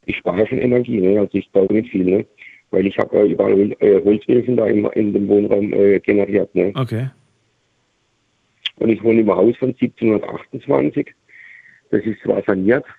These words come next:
Speaker 1: aber nicht energetisch, draußen von der Gebäudehülle, also nur Fenster und das Dach ist isoliert.
Speaker 2: Ja.
Speaker 1: Da hab ich Holzöfen drin und ich hab schöne warme Luft und keine Schimmelbildung, ne?
Speaker 2: Oh, okay. Das ist schon wichtig, da muss man
Speaker 1: Ja.
Speaker 2: wirklich drauf achten.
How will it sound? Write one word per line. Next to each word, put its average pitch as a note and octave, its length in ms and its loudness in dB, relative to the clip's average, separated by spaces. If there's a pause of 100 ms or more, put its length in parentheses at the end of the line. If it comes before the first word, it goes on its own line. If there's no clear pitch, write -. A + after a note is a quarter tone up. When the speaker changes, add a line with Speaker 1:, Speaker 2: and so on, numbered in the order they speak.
(300)
Speaker 1:
aber - 160 -4
nicht G#2 180 0
energetisch, G2+ 600 0
draußen A2+ 340 0
von G#2+ 160 -2
der G2 100 -2
Gebäudehülle, A#2 680 2
also G#2+ 220 0
nur F#2+ 140 0
Fenster G2+ 400 -2
und F#2+ 100 0
das - 120 -8
Dach F2 180 -2
ist B2 120 -2
isoliert. C3+ 480 0 (260)
Speaker 2:
Ja. A#2 380 -4
Speaker 1:
Da F#2+ 60 -10
hab G2+ 140 -4
ich - 120 -6
Holzöfen B2 560 0
drin C#3+ 320 -2 (260)
und G#2+ 80 0
ich G#2 80 -2
hab A2 120 -2
schöne G#2 320 -2
warme G2 240 0
Luft G2+ 220 -4
und C3 80 -4
keine A2+ 260 0
Schimmelbildung, A2+ 640 0
ne? F2+ 180 0
Speaker 2:
Oh, A#3+ 200 -6
okay. - 240 -20 (380)
Das D3+ 120 -4
ist F3+ 120 -2
schon D#3 200 -2
wichtig, A2+ 300 -4
da G#2+ 100 -8
muss C3 140 -6
man C#3 100 0
Speaker 1:
Ja. F#2 60 0
Speaker 2:
wirklich B2 200 -6
drauf A2+ 240 -8
achten. F#2+ 420 -14